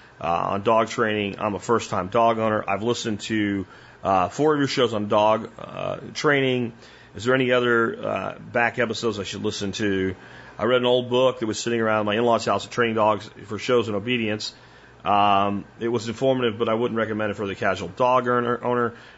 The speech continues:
Currently, I'm reading the book One hundred one Dog Tricks. While I don't want sh-, a show dog, teaching her beyond the basic has been challenging but fun. What are your thoughts on hand signals? How you get your dog to pay attention when everything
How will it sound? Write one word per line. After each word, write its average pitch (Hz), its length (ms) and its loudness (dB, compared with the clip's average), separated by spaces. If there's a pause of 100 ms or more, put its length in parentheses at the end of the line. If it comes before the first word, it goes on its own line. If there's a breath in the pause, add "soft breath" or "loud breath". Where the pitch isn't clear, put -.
Currently, 143 240 2
I'm 123 100 2
reading 123 180 0
the 110 40 -2
book 117 220 0
One 120 120 2
hundred 120 140 2
one 104 200 -2
Dog 170 320 0
Tricks. 131 420 0
While 113 480 0
I 107 500 2
don't 117 280 0
want 117 260 0
sh-, - 280 -10
a 107 80 -6
show 143 240 2
dog, 113 300 2 (400 loud breath)
teaching 127 340 -2
her 123 100 0
beyond 107 260 -2
the - 40 -6
basic 113 360 -2
has 95 160 -8
been 95 140 -10
challenging 98 440 -2
but 85 120 -10
fun. 123 260 2
What 127 140 2
are - 20 2
your 131 140 2
thoughts 123 360 2
on 92 120 -4
hand 160 260 -4
signals? 147 480 -2 (380 loud breath)
How - 140 -2
you 135 120 2
get 123 100 -4
your 117 120 -2
dog 107 280 -2
to 92 60 -8
pay 104 180 -2
attention 110 520 -4
when 101 120 -4
everything 107 520 -6